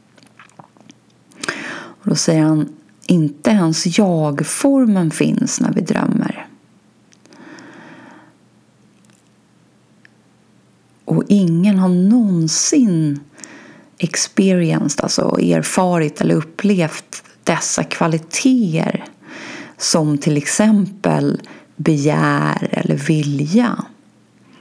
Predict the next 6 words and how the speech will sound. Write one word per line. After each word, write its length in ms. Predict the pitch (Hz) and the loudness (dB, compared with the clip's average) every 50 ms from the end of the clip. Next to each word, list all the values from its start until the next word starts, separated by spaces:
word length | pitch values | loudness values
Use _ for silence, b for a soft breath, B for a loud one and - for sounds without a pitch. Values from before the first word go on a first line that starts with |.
| b b b b _ _ - | b b b b _ _ 0
när 220 | - 160 147 143 | 2 2 2 2
vi 160 | 139 139 147 | 2 2 0
är 220 | 143 139 143 139 139 | 2 2 0 0 0
i 60 | 139 | 0
djupsömn. 840 | 135 131 - 156 143 131 - - - - - - - - - - - - - - - - _ _ _ _ _ _ _ _ _ _ B B B B B B B B B B B B B B B B B B B B B B B - - _ _ - - _ _ _ - _ _ _ _ _ _ _ _ _ _ - - - _ _ _ _ _ _ _ _ _ - | -2 0 0 -2 -2 -2 -6 -8 -6 -4 -4 -4 -4 -6 -8 -12 -14 -14 -20 -20 -20 -20 _ _ _ _ _ _ _ _ _ _ B B B B B B B B B B B B B B B B B B B B B B B -20 -20 _ _ -20 -20 _ _ _ -20 _ _ _ _ _ _ _ _ _ _ -20 -20 -20 _ _ _ _ _ _ _ _ _ -4
Och 360 | - - 165 - - - | 0 0 0 0 0 -4